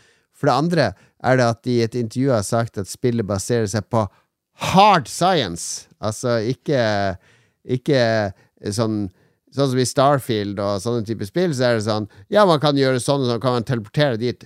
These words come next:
Fordi, eh, sånn, sånn er vitenskapen her i fremtiden. Altså, det er jo basically magi som man bare bortforklarer med at, «Nja, ja, men vitenskapen har kommet så langt.» Nei, dette spillet her, så skal alt være, alt skal være basert, ha et fundament i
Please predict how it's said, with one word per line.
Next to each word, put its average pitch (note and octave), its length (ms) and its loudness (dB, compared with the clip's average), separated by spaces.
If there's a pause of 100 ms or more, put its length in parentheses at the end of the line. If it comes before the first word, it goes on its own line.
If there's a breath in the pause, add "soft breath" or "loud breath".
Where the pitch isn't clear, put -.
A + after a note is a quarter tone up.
(120)
Fordi, D#3+ 600 2
eh, A2 200 -4
sånn, D#3+ 360 0 (160)
sånn F#3 280 -2
er C3 140 0
vitenskapen C3 720 -6
her G#2+ 140 -4
i F#2+ 80 -8
fremtiden. C3 400 -6 (380)
Altså, A#2+ 160 -2
det C3 140 2
er C3+ 80 2
jo - 20 -4
basically A2+ 480 -2
magi A#2+ 720 -2
som G#2+ 160 -10
man F#2+ 100 -4
bare G2 420 -2 (200)
bortforklarer A#2+ 680 -4
med F#2 140 -6
at, E2 240 -8
«Nja, B3 320 0
ja, G#3 300 4
men F#3+ 180 -2
vitenskapen D3+ 500 -2
har G#2 100 -6
kommet A#2 240 -4
så G2+ 100 -6
langt.» G#2 260 -6 (260)
Nei, D3+ 280 0 (260 loud breath)
dette D#3+ 240 0
spillet E3 460 0
her, C#4+ 80 -4
så D3+ 180 -4
skal - 240 -10
alt F3+ 300 -2
være, C3 260 0
alt F#3+ 240 -4
skal - 160 -4
være C3 220 0
basert, B2+ 640 -2
ha A2 160 -2
et B2+ 100 -4
fundament D3 560 2 (120)
i A#2+ 180 -2